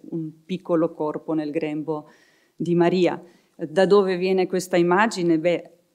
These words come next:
dagli apocrifi che hanno un po' riempito, no, questi, questo racconto secco di Luca che ci informa solo che l'angelo è venuto, ha detto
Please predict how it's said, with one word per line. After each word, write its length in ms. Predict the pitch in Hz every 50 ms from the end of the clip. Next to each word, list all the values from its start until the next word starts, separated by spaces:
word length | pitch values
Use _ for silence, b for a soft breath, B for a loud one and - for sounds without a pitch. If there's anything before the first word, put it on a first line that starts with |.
| _ _ -
dagli 280 | 160 175 170 170 175
apocrifi 880 | 180 175 175 175 180 185 180 185 185 202 208 202 202 214 214 214 214 214
che 520 | - - 170 160 160 160 156 156 151 151 147 _ _ _ _ _ _ _ _ _ _ _ _ _
hanno 200 | - 165 160 165
un 80 | 160
po' 100 | 160 180
riempito, 600 | 170 165 170 165 170 170 - 254 247 247 - 170
no, 180 | 160 170 175 165
questi, 580 | - 175 165 - _ - 165 170 170 170 165 165
questo 320 | - 175 165 - - 170
racconto 460 | 165 165 165 - 160 165 165 170 175
secco 380 | 165 - 175 175 170 - 175 165
di 120 | 156 175
Luca 760 | 170 165 185 185 175 - 170 160 156 151 151 151 151 160 160 151 - _ _ - - _
che 160 | _ - 160
ci 120 | 156 - 180
informa 460 | 165 156 - 165 165 165 160 160 156
solo 280 | 156 - 170 160 160 156
che 120 | 160 160
l'angelo 840 | 151 165 160 156 156 156 151 160 147 156 156 156 156 151 151 156 151
è 180 | 151 156 156 156
venuto, 540 | 170 202 196 175 175 175 170 - 165 151 143
ha 100 | 143 139
detto 600 | 139 156 147 143 _ - 160 156 151 147 147